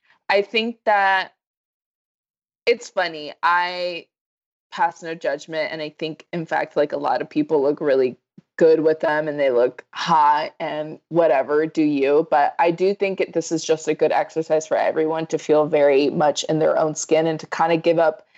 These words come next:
those crazy, like, societal rules and controls that especially, like, I think, like, a lot of, um, you know, like, women feel,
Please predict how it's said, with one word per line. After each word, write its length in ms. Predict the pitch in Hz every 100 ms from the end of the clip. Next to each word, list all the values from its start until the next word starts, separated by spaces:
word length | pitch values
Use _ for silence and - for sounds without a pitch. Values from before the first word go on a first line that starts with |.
| - _
those 460 | 165 160 156 - - -
crazy, 880 | - 170 170 170 170 165 160 160 160
like, 380 | 151 147 - _ _ _
societal 760 | - 180 - 156 156 156 151
rules 580 | 160 175 165 160 156 160
and 160 | - 160
controls 640 | 165 151 - 151 151 160
that 320 | 151 123 - -
especially, 760 | - - 175 160 180 - 175 160
like, 200 | 151 151
I 60 |
think, 260 | 143 160 165
like, 200 | 151 143
a 60 | 139
lot 220 | 147 143
of, 260 | 147 - _ _ _ - - _
um, 420 | - 143 104 78 - _ _ -
you 160 | 190
know, 180 | 165 139
like, 280 | 156 131 -
women 420 | 170 165 160 165
feel, 800 | 160 - 151 151 151 151 156 -